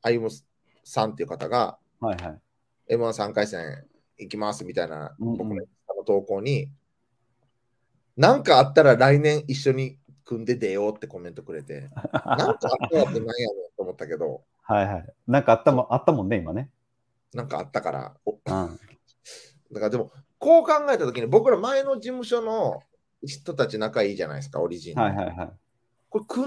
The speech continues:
Speaker 1: んで、もし、
Speaker 2: うん。
Speaker 1: それで仕事来たらどうなんねやろうとか、ちょっと考えてしまってましたね。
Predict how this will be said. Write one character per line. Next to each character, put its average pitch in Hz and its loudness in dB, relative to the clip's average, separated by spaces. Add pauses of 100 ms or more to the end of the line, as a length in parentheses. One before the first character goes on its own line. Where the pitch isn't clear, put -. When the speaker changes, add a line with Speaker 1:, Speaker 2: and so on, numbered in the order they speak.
(140)
Speaker 1:
ん - -8
で、 330 2
も 294 0
し、 - -6 (320)
Speaker 2:
う 135 -2
ん。 117 -8
Speaker 1:
そ - -4
れ 302 -2
で - -4
仕 - -4
事 254 0
来 - -4
た 190 8
ら 143 8
ど 180 8
う 208 4
な 147 4
ん 131 0
ね 113 -2
や 101 2
ろ 90 2
う 76 -10
と - -18
か、 80 -6
ち 110 -6
ょ 101 -6
っ - -20
と 78 -8
考 92 -10
え 90 -4
て - -20
し - -14
ま 139 -4
っ - -10
て 262 4
ま - 2
し - -4
た 202 -6
ね。 - -12